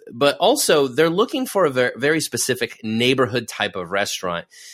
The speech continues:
that exists in this place where consumers are living and working and playing. And Clay explained that by doing that, they, you know, they do have this menu where they can be all things to all people. They can really maximize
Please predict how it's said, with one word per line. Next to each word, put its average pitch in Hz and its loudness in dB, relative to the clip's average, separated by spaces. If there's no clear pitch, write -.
that 123 0
exists 135 -4
in 139 2
this 139 0
place 127 -2
where 110 0
consumers 117 -2
are 131 2
living 143 0
and 185 0
working 131 -2
and 127 -4
playing. 92 -4
And 139 0
Clay 214 0
explained 185 -2
that 107 -2
by 110 0
doing 113 -2
that, 82 -2
they, 135 2
you 131 -4
know, 98 -6
they 110 -4
do 127 -2
have 160 0
this 143 -4
menu 113 0
where 101 0
they 95 -4
can 98 -8
be 90 -8
all 107 0
things 113 -4
to - -4
all 98 -4
people. 85 -12
They 98 -8
can 110 -4
really 175 0
maximize 101 -2